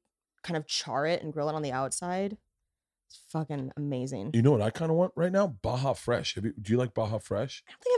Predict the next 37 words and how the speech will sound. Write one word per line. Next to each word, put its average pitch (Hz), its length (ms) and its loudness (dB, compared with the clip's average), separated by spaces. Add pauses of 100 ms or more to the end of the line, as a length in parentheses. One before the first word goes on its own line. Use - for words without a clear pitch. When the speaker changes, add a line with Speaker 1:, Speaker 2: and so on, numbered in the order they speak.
(120)
Speaker 1:
I've 196 60 0
ever 254 160 4
had 208 240 0
Baja 233 260 2
Fresh. 240 420 0
Speaker 2:
Oh 156 80 0
my 147 120 0
God, 120 320 -2
Baja 175 280 2
Fresh 120 360 0
is 110 100 -4
so - 320 2
fucking 113 420 -4
good. 85 260 -6 (160)
Speaker 1:
Is 262 240 6
it? 494 460 4
Speaker 2:
It, - 140 0
well, 135 180 4
you 156 80 0
know, 170 240 4
I, - 100 -2 (380)
so - 280 2 (580)
let 226 200 -8
me 330 120 0
rephrase 156 640 -2
what 123 100 -2
I 104 40 0
think 151 320 -6
I'm 117 220 -4
trying 117 340 -4
to 98 60 -6
say. 87 340 -8 (560)
Speaker 1:
Okay. - 100 -4 (640)
Speaker 2:
I 131 560 4
am 131 100 2
a 120 60 2
fan 113 580 -2